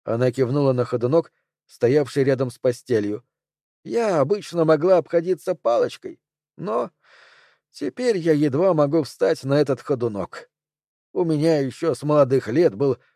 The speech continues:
жестокий артрит. Может быть, примерно с твоего возраста, может быть, еще раньше. Мой отец был из старой финансовой аристократии,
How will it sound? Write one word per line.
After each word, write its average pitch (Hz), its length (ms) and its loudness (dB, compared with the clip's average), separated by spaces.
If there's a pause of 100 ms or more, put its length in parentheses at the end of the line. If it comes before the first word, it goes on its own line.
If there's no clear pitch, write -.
(140)
жестокий 131 600 0
артрит. 127 560 -4 (560)
Может 170 360 -2
быть, 160 200 0 (340)
примерно 185 580 0
с - 80 -14
твоего 180 380 2
возраста, 135 640 2 (360)
может 180 440 0
быть, 156 180 4
еще 147 400 0
раньше. 95 440 -6 (640)
Мой 202 280 0
отец 131 360 4
был 143 200 4
из 123 100 -2
старой 160 340 2
финансовой 143 540 0
аристократии, 131 720 -4